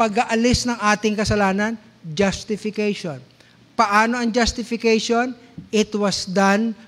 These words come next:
by God freely. Freely by His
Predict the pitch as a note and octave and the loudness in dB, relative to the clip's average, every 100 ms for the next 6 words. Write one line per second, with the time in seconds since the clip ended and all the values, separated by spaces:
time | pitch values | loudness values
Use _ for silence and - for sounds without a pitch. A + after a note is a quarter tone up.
0 | _ D#3+ D3+ F3+ F3+ D#3+ F3+ F#3 F3+ - | _ -4 0 2 2 0 0 0 -2 -10
1 | - _ _ - - A#3+ A#3+ B3 A#3 F#3 | -20 _ _ -20 -10 -2 2 4 2 0
2 | C#3+ - - _ _ _ - G#3+ A3+ A#3+ | -2 -6 -20 _ _ _ -6 0 4 4
3 | A#3+ A#3+ B3 F#3+ G3 G3 G#3+ A#3+ A3+ - | 6 4 4 4 4 6 4 0 -4 -18
4 | - _ - G3+ G#3+ G#3 G#3+ G#3 - | -20 _ -2 2 4 4 2 -2 -10